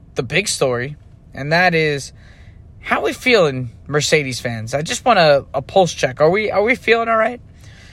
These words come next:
Uh, let's face it, twenty twenty-two and the start of twenty-three have not been kind to Mercedes at all. And I know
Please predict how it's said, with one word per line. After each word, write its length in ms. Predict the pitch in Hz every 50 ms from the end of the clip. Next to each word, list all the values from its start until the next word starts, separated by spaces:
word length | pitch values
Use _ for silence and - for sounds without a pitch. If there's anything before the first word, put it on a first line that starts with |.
| - - - - - - -
Uh, 600 | - - - 156 156 156 156 156 156 151 151 - - - - - - - - - - - - - - - - - - - - - - - -
let's 380 | - 131 165 202 233 - - -
face 340 | - 151 175 208 180 - 143
it, 140 | 123 104
twenty 320 | - - - 185 226 269 254
twenty-two 680 | - - 220 208 185 170 - - - 180 175 170 165
and 160 | 151 143 135 131
the 80 | 131
start 320 | 123 - - 165 175 170 160
of 80 | 143
twenty-three 800 | - - 156 143 139 135 127 - - 139 143 143 143 135 120 - - - - - - - - - -
have 300 | - 156 151 147 135 135
not 640 | 139 139 139 139 147 156 160 160 151 - - 131
been 200 | - 135 127 127
kind 500 | 117 - - 131 131 135 135 135 131 123 117
to 120 | - 127
Mercedes 580 | 123 120 113 - - 135 123 113 117 117 107 -
at 220 | - 135 135 131
all. 180 | 131 123 120 117
And 100 | 113 120
I 60 | 123
know 340 | 131 147 156 156 147 139